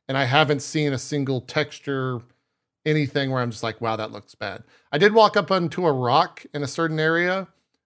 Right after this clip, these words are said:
and it was, like, missing the shader or texture on it, and I just saw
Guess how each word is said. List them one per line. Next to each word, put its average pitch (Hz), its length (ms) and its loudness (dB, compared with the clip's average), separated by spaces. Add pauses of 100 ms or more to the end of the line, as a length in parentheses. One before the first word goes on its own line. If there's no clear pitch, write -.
(100)
and 139 160 -2
it 139 80 -6
was, 131 180 -6
like, 127 360 -2 (800)
missing 165 840 -2
the 143 100 -2
shader 160 680 -2
or 135 160 -4
texture 156 540 -6
on 185 180 -2
it, 214 160 -6
and 131 160 -6
I 135 100 -2
just 143 300 -4
saw 143 420 0